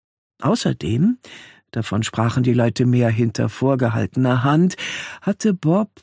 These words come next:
als Kind eine Tragödie erlebt. Er hatte mit den Gängen des elterlichen Autos herumgespielt, und es war die abschüssige Einfahrt hinuntergerollt. Soweit es die Leute im Ort wussten, hatte das Auto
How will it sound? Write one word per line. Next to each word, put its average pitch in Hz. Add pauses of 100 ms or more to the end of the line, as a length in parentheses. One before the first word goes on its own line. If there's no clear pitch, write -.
als -
Kind 175
eine 139
Tragödie 123
erlebt. - (400)
Er 196
hatte 262
mit 220
den 175
Gängen 208
des 196
elterlichen 165
Autos 147
herumgespielt, 135 (200)
und 190
es 190
war 185
die 165
abschüssige -
Einfahrt 151
hinuntergerollt. 117 (640)
Soweit 139
es 147
die 156
Leute 135
im 143
Ort -
wussten, 202
hatte 151
das 127
Auto 135